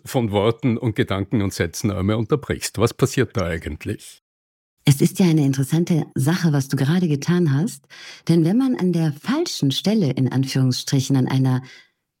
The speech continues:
Speaker 2: nicht verständlichen Stelle eine Redepause einbringt, dann verwirrt es auch das Gegenüber. Wenn allerdings eine Redepause im richtigen Moment passiert, dann sorgt es dafür, dass der Zuhörende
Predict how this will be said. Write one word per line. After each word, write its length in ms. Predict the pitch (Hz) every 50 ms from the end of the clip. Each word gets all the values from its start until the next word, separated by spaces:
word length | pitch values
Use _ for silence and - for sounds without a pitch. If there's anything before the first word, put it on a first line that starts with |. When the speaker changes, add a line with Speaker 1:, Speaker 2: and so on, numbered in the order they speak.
| _ -
Speaker 2:
nicht 320 | - 143 180 214 - -
verständlichen 720 | - - 143 135 - - 214 262 311 349 - 143 - 139 131
Stelle 300 | - - 147 139 143 -
eine 260 | - 143 139 139 135
Redepause 580 | 165 220 247 226 - - 123 120 120 120 127 -
einbringt, 640 | - 175 214 220 190 - 135 143 151 175 - - - - - - - - _ _ _ -
dann 160 | - 143 143
verwirrt 560 | 139 139 - 151 139 135 156 202 247 269 269
es 140 | - - -
auch 140 | - - 113
das 200 | - 120 - -
Gegenüber. 600 | - 131 127 127 - - 180 185 - 117 117 123 - _ _ _ _ _ _ _ _ - - - - - -
Wenn 220 | - 156 220 285 -
allerdings 420 | 254 214 202 175 160 156 151 -
eine 200 | 156 151 139 135
Redepause 680 | 143 208 262 262 - - 165 165 156 147 156 156 143 139 - - -
im 180 | - 185 170 165
richtigen 540 | 160 196 285 285 - - - 277 285 254 240
Moment 500 | 233 214 208 226 247 226 185 151 - -
passiert, 640 | - 131 127 - - - 143 147 135 135 - - - - - - - -
dann 280 | - 135 160 226 277 294
sorgt 340 | 269 262 254 233 208 196 190
es 100 | 175 -
dafür, 520 | - 165 151 - - 165 165 165 165 160 160 - - - _
dass 220 | - - 143 135 -
der 360 | - 147 135 135 131 120 131 - -
Zuhörende 1080 | - - - - 151 330 90 104 143 135 127 127 131 127 127 123 131 143 175 233 247